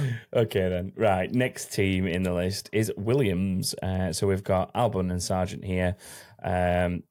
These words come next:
Speaker 2: ten race performances for Albon, just the one for Sargent. Clean sweep for Albon in quali, twelve nil against his teammate. Obviously no podiums here. Um, and sadly no points for Sargent yet,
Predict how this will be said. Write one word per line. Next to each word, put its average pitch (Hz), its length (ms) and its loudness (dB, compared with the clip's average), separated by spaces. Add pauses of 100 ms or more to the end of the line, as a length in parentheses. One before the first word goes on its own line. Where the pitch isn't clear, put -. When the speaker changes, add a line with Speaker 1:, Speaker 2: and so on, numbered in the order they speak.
(140)
Speaker 2:
ten 117 480 2
race 98 480 0 (320)
performances 92 680 -2
for - 220 -4
Albon, 90 540 0
just - 200 -6
the 87 80 -6
one 87 320 -2
for 87 120 -10
Sargent. 87 720 -4 (960)
Clean 117 340 2
sweep 98 340 0
for - 120 0
Albon 90 340 2
in 87 80 -2
quali, 95 300 2
twelve 92 400 0
nil 95 220 2
against 92 320 -2
his 95 120 -8
teammate. 90 640 0 (460)
Obviously 95 320 -2
no 85 160 2
podiums 87 540 -2
here. 90 380 -2 (160)
Um, 87 500 -4 (400)
and 90 220 -2
sadly 101 320 2
no 95 160 2
points 92 340 -4
for 104 60 -14
Sargent 87 520 -6
yet, 98 300 0